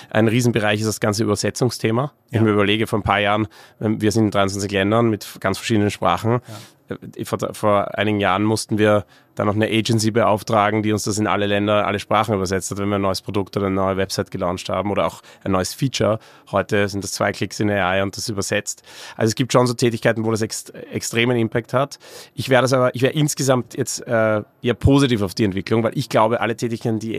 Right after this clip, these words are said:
Speaker 1: A I ersetzen wird, sind eigentlich die Tätigkeiten, die uns eh nicht so viel Spaß machen.
Speaker 2: Ja.
Speaker 1: Und ich glaub, äh, wir haben dann einfach mehr Brainpower, die frei wird, um wieder andere Themen zu machen. Und, äh, und da werden wir schon auch im Arbeitsmarkt eine ganz große Veränderung in den nächsten Jahren sehen.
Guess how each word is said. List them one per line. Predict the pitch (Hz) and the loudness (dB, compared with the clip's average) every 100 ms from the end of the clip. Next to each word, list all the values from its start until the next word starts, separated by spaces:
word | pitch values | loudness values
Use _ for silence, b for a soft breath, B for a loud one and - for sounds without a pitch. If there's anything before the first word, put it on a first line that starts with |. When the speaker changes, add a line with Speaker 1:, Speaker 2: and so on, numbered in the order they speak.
| 101 | -2
Speaker 1:
A | 80 104 | 0 0
I | |
ersetzen | 107 123 117 - | -2 -4 -4 -2
wird, | 98 107 | 0 0
sind | - 110 | -2 -2
eigentlich | 110 107 | -2 -2
die | 113 | -4
Tätigkeiten, | 110 113 - 107 104 | -4 -4 -2 -2 0
die | 110 | -4
uns | 104 | 0
eh | 113 | 0
nicht | 113 | 0
so | 101 | -2
viel | 98 | -4
Spaß | - 90 82 | -2 -2 -2
machen. | 95 87 117 | -6 -4 -6
Speaker 2:
Ja. | 123 B B B B - | -8 B B B B -4
Speaker 1:
Und | 104 | 0
ich | |
glaub, | 120 107 - | 0 0 0
äh, | 110 107 104 | 2 2 0
wir | 104 | -2
haben | 113 | -2
dann | 113 | -2
einfach | 107 107 104 | -4 -4 0
mehr | 104 | 0
Brainpower, | 107 110 107 113 110 | 0 0 0 0 0
die | 104 | -2
frei | - 101 101 | -2 -2 0
wird, | 110 | -2
um | 107 | -2
wieder | 107 98 | -2 0
andere | 107 113 | 0 -2
Themen | 104 92 | -2 -4
zu | 87 98 | -4 -6
machen. | 90 - 110 117 | -6 -2 -2 -2
Und, | 104 98 | -4 -2
äh, | 104 | -2
und | 98 98 101 | 0 0 -2
da | 101 | -2
werden | 101 | 0
wir | 107 | 0
schon | 110 113 110 B B B B | 0 2 0 B B B B
auch | - 113 | 0 2
im | 113 | 2
Arbeitsmarkt | 90 107 - 110 104 - | 2 2 0 0 0 -2
eine | 107 104 | -2 0
ganz | 98 98 | -2 -4
große | - 104 98 | -4 -6 -4
Veränderung | 107 107 98 95 | 0 0 0 0
in | |
den | 92 | -2
nächsten | 92 - 90 | -6 -8 -10
Jahren | 82 | -8
sehen. | 92 | -12